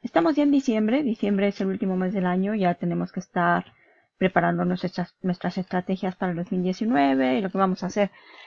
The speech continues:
Pero bueno, hoy quiero traerte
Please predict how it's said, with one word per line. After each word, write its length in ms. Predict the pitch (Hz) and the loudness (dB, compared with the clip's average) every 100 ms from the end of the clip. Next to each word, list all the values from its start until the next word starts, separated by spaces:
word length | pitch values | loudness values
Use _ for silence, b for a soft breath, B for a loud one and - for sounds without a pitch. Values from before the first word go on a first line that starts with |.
| B | B
Pero 140 | 247 254 | 4 6
bueno, 240 | 262 190 _ _ _ - | 4 2 _ _ _ 4
hoy 200 | 269 415 427 _ _ _ | 4 4 0 _ _ _
quiero 380 | - 233 214 208 | 4 4 4 0
traerte 840 | - 185 185 180 - 190 180 175 | 2 2 4 2 0 2 4 2